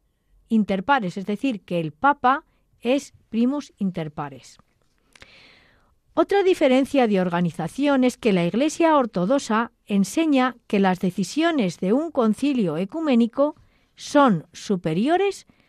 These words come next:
a las decisiones de cualquier jerarca eclesiástico. Otra diferencia es que la Iglesia ortodoxa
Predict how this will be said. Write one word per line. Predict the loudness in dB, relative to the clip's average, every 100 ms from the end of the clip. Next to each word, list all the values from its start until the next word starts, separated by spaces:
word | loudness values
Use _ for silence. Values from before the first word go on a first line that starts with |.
| _ _ 0
a | 4
las | 4 2
decisiones | -2 -4 -4 -4 -2 -2 -2 -4 -10 _ _ _
de | -4 0 0
cualquier | 0 0 0 0 4 4 4 -6 _
jerarca | -10 -4 0 -2 -2 -4 -4 -8 _ _
eclesiástico. | -12 -10 -12 -10 -14 -16 -20 _ _ _ _ _ _ _ _ _ _ _ _ _ _ _ _ _
Otra | -4 0 0
diferencia | 0 0 0 -2 -4 0 0 -2 _
es | -10 -4
que | -2
la | -2
Iglesia | -2 -4 -2 2 2
ortodoxa | 2 0 0 0 -2 -8